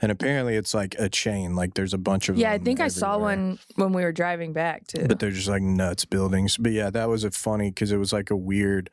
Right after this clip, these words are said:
Speaker 1: like, old mining town.
Speaker 2: <laughs> Yeah.
Speaker 1: And then there's just this, like, weird, like, Vegas style, uh, dispensary. But that was nuts too, 'cause, like,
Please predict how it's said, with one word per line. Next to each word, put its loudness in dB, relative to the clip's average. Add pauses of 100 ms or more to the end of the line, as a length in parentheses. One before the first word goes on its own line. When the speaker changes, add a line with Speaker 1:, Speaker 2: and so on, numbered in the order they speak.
(440)
Speaker 1:
like, 4
old 0
mining 2
town. 2
Speaker 2:
<laughs> 2
Yeah. 0 (340)
Speaker 1:
And 4
then 4
there's 2
just -2
this, 0
like, 0
weird, 2
like, 0
Vegas 0
style, -2 (400)
uh, 2
dispensary. 0 (640)
But -2
that 0
was 0
nuts 0
too, 4
'cause, -2
like, 0